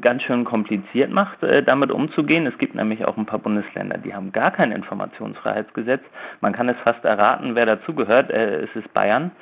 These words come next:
zum einen, äh, Sachsen und Niedersachsen auch nicht. Da hat man theoretisch nicht so richtig das Recht. Ähm, und da sieht man, dass, äh, gerade in diesem, äh, Bereich, äh, das tatsächlich so ein bisschen zur Krücke werden kann.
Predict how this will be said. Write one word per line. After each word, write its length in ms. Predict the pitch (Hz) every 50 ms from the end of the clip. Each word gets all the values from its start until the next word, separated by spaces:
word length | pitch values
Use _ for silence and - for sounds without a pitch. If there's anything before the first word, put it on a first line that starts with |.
| - - - - - -
zum 120 | 151 147
einen, 300 | - 123 127 147 165 180 - - - - - -
äh, 280 | - 110 113 110 95 101
Sachsen 280 | 110 127 - - - 120
und 80 | 107
Niedersachsen 540 | 113 117 131 135 123 113 117 - - - -
auch 220 | - 110 - - -
nicht. 180 | 117 - - -
Da 160 | - 117 127
hat 120 | 151 - -
man 160 | 123 123 117
theoretisch 500 | 123 127 117 110 117 113 110 113 - -
nicht 180 | 123 180 - -
so 80 | 117
richtig 300 | 101 101 98 - - - -
das 120 | - 101 - - -
Recht. 180 | 117 123 - - - - - - - - - -
Ähm, 200 | - 104 104 -
und 120 | 104 104
da 120 | 113 110
sieht 160 | 101 123 151 -
man, 240 | 123 120 113 113
dass, 160 | 107 101 101 - - - -
äh, 140 | - 107 104
gerade 300 | - 98 101 104 107 92
in 140 | 95 101
diesem, 440 | 98 110 131 165 170 156 151 - -
äh, 200 | - - - - - - - - - - - - _ _ _ _ _ _ -
Bereich, 520 | 113 95 98 104 101 117 147 160 156 -
äh, 180 | - 101 113 113
das 140 | 117 107 - -
tatsächlich 420 | - 104 - - 120 113 - 113 -
so 60 | -
ein 80 | 110 104
bisschen 280 | 98 - - 107 98 92
zur 160 | - 107 -
Krücke 340 | - - 196 190 - 104 92
werden 260 | 95 95 98 101 101
kann. 280 | - - 110 110 131